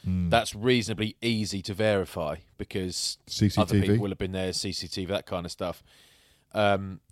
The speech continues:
Speaker 2: that hasn't come out. Maybe it will subsequently, but yeah, he wouldn't.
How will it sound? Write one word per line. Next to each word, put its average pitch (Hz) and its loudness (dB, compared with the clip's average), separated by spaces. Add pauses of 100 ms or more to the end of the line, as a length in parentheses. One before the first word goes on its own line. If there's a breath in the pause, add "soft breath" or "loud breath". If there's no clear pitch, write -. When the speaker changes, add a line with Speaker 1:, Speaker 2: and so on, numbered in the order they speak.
(200)
Speaker 2:
that 104 -2
hasn't 110 -4
come 104 -4
out. 90 -2
Maybe 101 -2
it 92 -4
will 104 0
subsequently, 92 -6
but 98 0 (1500)
yeah, 107 -4
he 110 -4
wouldn't. 117 -4